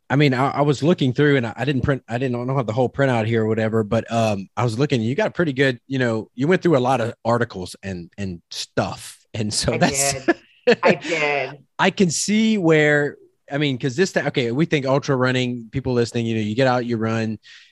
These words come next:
Speaker 1: and, you know, you feel good and, and that's it. But when you really start digging and, and trying to link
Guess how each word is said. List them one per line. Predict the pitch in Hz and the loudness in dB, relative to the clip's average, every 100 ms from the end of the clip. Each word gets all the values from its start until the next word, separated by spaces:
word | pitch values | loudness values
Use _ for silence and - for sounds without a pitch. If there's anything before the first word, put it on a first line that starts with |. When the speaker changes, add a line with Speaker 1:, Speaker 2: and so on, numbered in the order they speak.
| _ 107 | _ -4
Speaker 1:
and, | 104 104 - | -4 -4 -4
you | 113 | -2
know, | 110 | -2
you | 110 104 | -2 -4
feel | 101 127 117 | -2 0 0
good | 113 113 113 | 0 0 0
and, | 104 104 | -4 -6
and | 113 110 | -6 -4
that's | 120 | 0
it. | 156 120 | 0 2
But | 120 | 2
when | 135 | 4
you | 131 123 120 | 2 2 2
really | 165 185 | 4 2
start | - 151 117 | 2 0 0
digging | 135 151 160 117 110 110 - | 0 0 0 -2 -2 -6 -6
and, | 113 107 - | -4 -4 -4
and | 110 - | -8 -6
trying | 139 160 135 | -4 0 0
to | 110 | 0
link | 104 117 131 175 139 - | 0 2 4 4 2 -6